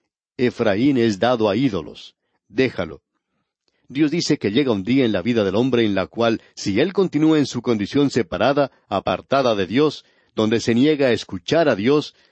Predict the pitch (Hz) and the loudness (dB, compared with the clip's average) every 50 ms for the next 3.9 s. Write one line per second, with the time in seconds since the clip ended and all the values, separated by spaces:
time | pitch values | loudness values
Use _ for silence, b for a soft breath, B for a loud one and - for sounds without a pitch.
0 | _ _ _ _ _ _ _ _ - 107 123 120 139 151 175 190 180 151 143 180 | _ _ _ _ _ _ _ _ -4 -2 0 0 0 0 2 0 0 -2 -2 -2
1 | 185 139 104 - 104 98 92 90 87 101 120 139 135 120 - 107 98 135 160 185 | -2 -2 -2 -2 -4 -4 -4 -4 -2 0 2 2 2 0 -2 -2 0 0 0 2
2 | 185 165 - 156 147 - - 208 185 143 113 120 113 117 110 113 123 131 127 120 | 0 -2 -2 -4 -4 -2 0 0 2 2 2 2 0 0 2 2 0 0 2 0
3 | 107 95 117 156 160 - - 117 104 - - 104 95 87 76 69 - | 0 0 2 0 0 0 0 -2 0 0 0 -2 -2 -2 -4 -10 -16